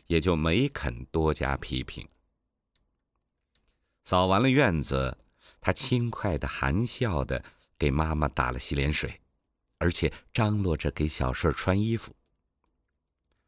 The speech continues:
吃过早饭，他到哥哥屋里去拿笔墨纸砚，声明他要练练字。“你看，大哥，我做了一位科长，什么都办得不错，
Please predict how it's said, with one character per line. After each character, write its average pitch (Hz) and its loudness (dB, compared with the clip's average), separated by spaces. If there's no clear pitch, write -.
吃 - 2
过 95 0
早 65 0
饭， 95 0
他 92 0
到 87 2
哥 104 0
哥 80 0
屋 76 4
里 65 -4
去 - -6
拿 65 -2
笔 64 -4
墨 71 0
纸 60 -6
砚， 76 0
声 90 2
明 82 4
他 78 -2
要 76 4
练 80 4
练 80 4
字。 98 -2
“你 69 -4
看， 67 -4
大 64 -8
哥， 60 -6
我 82 0
做 101 2
了 82 2
一 98 0
位 107 2
科 - -2
长， - -6
什 - -2
么 127 0
都 120 0
办 78 -2
得 - -10
不 - -8
错， - -8